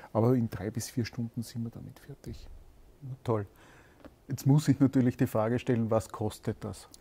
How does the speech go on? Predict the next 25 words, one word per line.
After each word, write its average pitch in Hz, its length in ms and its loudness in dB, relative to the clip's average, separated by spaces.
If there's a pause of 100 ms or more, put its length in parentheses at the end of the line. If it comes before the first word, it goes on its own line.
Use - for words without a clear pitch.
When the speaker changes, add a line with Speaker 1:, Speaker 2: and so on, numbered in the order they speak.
(120)
Speaker 1:
Ja. 113 160 -12 (500)
Den 147 120 8
Cloud 143 220 10
Best - 200 2
Practice 139 380 4
Analyzer 143 800 4
gibt's - 260 -4
einmal 131 320 2
als 127 240 2
diese 123 240 2
Erstanalyse, 156 1120 4
wo 123 180 2
wir 123 100 2
die 120 120 2
Settings 120 500 0
durchgehen, 151 460 0
dokumentieren 123 880 0
und, 113 220 -2
und 117 200 -2
festlegen. 147 680 0 (340)
Die 143 60 4
kommt 127 340 2
auf 123 100 -2
dreitausend 110 560 -4
Euro. 165 360 4